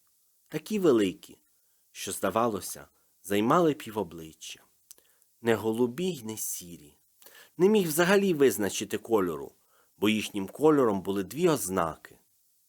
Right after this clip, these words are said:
добрість і смуток. Обоє глибокі, обоє загуслі, трівкі, успадковані від батька й матері, а може,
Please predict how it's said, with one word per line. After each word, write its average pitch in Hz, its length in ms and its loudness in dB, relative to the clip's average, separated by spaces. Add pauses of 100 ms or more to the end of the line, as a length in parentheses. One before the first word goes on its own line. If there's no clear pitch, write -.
добрість 117 720 -2 (120)
і 101 60 -12
смуток. - 720 -10 (800)
Обоє 151 380 2
глибокі, 110 800 -4 (520)
обоє 98 440 0
загуслі, 90 800 -6 (320)
трівкі, 104 680 -8 (460)
успадковані 175 720 2
від 123 200 -4
батька 107 400 -2
й 95 80 -8
матері, 78 600 -14 (540)
а 87 100 -12
може, 92 560 -8